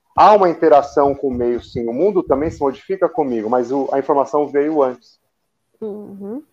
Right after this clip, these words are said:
Speaker 1: Essa decisão que nós tomamos é uma decisão consciente, uma vez que hoje nós já sabemos pela neuro-, neurologia que o cérebro toma uma decisão em um quinto de segundo antes?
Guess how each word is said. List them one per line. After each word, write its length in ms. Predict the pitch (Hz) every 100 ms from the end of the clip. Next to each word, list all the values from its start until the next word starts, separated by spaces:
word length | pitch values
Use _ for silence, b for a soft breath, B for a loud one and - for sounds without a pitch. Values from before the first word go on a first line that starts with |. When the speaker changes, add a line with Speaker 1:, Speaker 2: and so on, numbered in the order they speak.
| _ _ _ -
Speaker 1:
Essa 260 | 151 175 180
decisão 420 | 165 165 147 180
que 100 | 175
nós 180 | 160 151
tomamos 380 | 165 139 123 107
é 20 |
uma 120 | 156
decisão 420 | 143 - 120 143
consciente, 480 | 139 135 - 170 190
uma 160 | 160 151
vez 360 | 135 180 185
que 200 | - 147 139
hoje 300 | 147 156 131
nós 160 | 135
já 80 | 139
sabemos 460 | 143 139 135 131 -
pela 180 | 127
neuro-, 340 | 120 123 120 -
neurologia 720 | - 120 117 113 101 131 170 - _ _ _ _ _
que 340 | - 139 135 -
o 80 | 135
cérebro 480 | - - 143 147 131
toma 260 | 135 139
uma 40 | 135
decisão 580 | 139 127 113 143 143 139 _
em 140 | 139 131
um 100 | 127
quinto 320 | - 175 170
de 100 | 127
segundo 500 | 127 117 120 131 113
antes? 420 | 135 185 - _